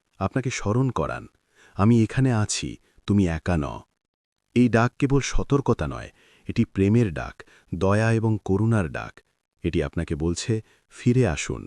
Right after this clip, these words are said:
নিজের ভুলগুলো মেনে নিন, নিজের অন্তর আল্লাহর প্রতি খুলুন।" ডাকটি উপেক্ষা করলে জীবন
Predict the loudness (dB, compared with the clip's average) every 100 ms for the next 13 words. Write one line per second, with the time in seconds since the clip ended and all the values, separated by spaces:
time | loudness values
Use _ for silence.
0 | -18 _ _ 0 2 4 2 2 2 4
1 | 4 4 4 4 4 4 0 -8 _ _
2 | -10 2 4 4 4 2 2 0 0 0
3 | 0 2 0 -2 -4 -6 -6 -4 -2 -2
4 | -4 -14 _ _ _ _ _ -8 -2 -2
5 | 0 0 2 0 -2 -4 -2 2 2 2
6 | 2 2